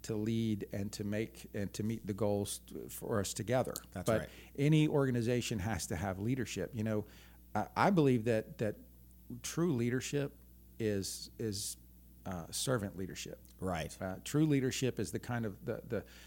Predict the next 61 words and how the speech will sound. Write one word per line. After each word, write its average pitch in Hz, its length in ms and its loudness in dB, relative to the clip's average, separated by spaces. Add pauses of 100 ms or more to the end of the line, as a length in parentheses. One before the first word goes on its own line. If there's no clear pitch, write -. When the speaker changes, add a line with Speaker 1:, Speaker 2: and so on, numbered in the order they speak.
(120)
Speaker 1:
the 120 100 2
leader 156 320 6
that 127 140 0
says, 120 400 2
"I'm 147 200 4
gonna 151 160 4
do 123 180 4
everything 135 280 4
I 113 100 2
can 117 340 -2
to 110 80 -2
give 101 180 2
you 123 180 2
all 113 220 6
the 156 120 0
tools 117 580 0 (400)
that 98 140 -2
you 120 180 2
need, 98 400 0 (240)
including 110 640 0 (120)
childcare 151 640 2
if 160 140 -4
you 170 80 2
need 180 220 4
it." 76 180 -4
Speaker 2:
Yeah. 78 220 -6 (580)
Speaker 1:
Um, 101 460 0 (200)
within 151 320 4
reason, 123 420 4
of 127 80 -4
Speaker 2:
Yeah, 117 140 6
Speaker 1:
course. 104 200 4
Speaker 2:
sure. 127 180 2
Speaker 1:
You 107 60 2
know, 110 60 0
you 113 60 0
can't - 240 -4 (220)
break 113 220 2
the 104 80 -4
bank 101 360 0
and, 98 100 0
Speaker 2:
Right. 98 140 0
Speaker 1:
and 90 120 -2
run 104 140 0
the 101 60 0
company 117 360 -2
into 95 140 -2
the 92 80 -4
ground. 113 380 0 (440)
I'm 151 60 2
gonna 208 100 2
give 151 140 4
you 120 120 4
all 143 100 6
the 180 80 2
tools 131 380 4
that 113 140 0
you 120 140 2
need 95 300 -2
that 101 120 2
a, 95 140 0